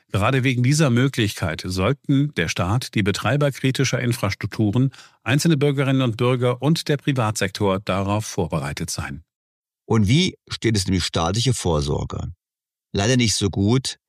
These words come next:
Speaker 2: wie wir es uns wünschen würden. Ein Leser schrieb ja beispielsweise bereits vor Monaten Folgendes.
Speaker 1: Sehr geehrter Herr Doktor Stelter,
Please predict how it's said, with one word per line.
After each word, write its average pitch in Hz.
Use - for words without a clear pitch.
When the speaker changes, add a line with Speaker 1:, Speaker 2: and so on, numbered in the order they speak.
Speaker 2:
wie 104
wir 101
es 101
uns 120
wünschen 85
würden. -
Ein 95
Leser 147
schrieb 107
ja 101
beispielsweise 90
bereits 73
vor 78
Monaten 98
Folgendes. 67
Speaker 1:
Sehr 117
geehrter 127
Herr 123
Doktor 127
Stelter, 131